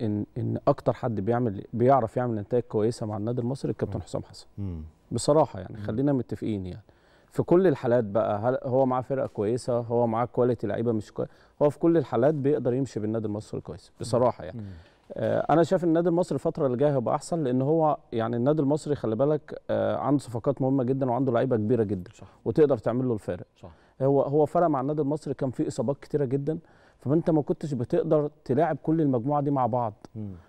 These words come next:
Speaker 1: يعني، آه، ح-، مثلا مروان قعد فتره مصاب.
Speaker 2: صح.
Speaker 1: آه، دغموم فتره مصاب،
Speaker 2: لعيب مميز
Speaker 1: وكل
Speaker 2: جدا.
Speaker 1: اللعيبه دي مهمه جدا، حسين
Speaker 2: صح.
Speaker 1: السيد ف-،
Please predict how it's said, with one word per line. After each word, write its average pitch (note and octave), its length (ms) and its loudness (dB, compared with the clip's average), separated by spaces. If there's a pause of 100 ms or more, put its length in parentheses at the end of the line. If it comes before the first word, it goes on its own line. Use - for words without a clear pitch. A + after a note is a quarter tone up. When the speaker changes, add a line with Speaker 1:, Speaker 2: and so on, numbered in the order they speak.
(160)
Speaker 1:
يعني، A#2+ 440 2
آه، B2 260 2
ح-، - 380 0
مثلا C3+ 380 2
مروان C3 520 4
قعد D3 260 -2
فتره C#3 240 -4
مصاب. A#2 380 -2 (140)
Speaker 2:
صح. - 260 -10 (440)
Speaker 1:
آه، A#2 500 4
دغموم C3 640 2
فتره D3 380 0
مصاب، B2 500 0
Speaker 2:
لعيب G#2 160 -12
مميز A2 140 -2
Speaker 1:
وكل D3+ 140 4
Speaker 2:
جدا. D3+ 80 4
Speaker 1:
اللعيبه C#3+ 320 2
دي D3+ 100 0
مهمه D3+ 420 2
جدا، C3 400 0
حسين C#3+ 340 0
Speaker 2:
صح. D3+ 60 6
Speaker 1:
السيد D3 400 0
ف-، D3 120 2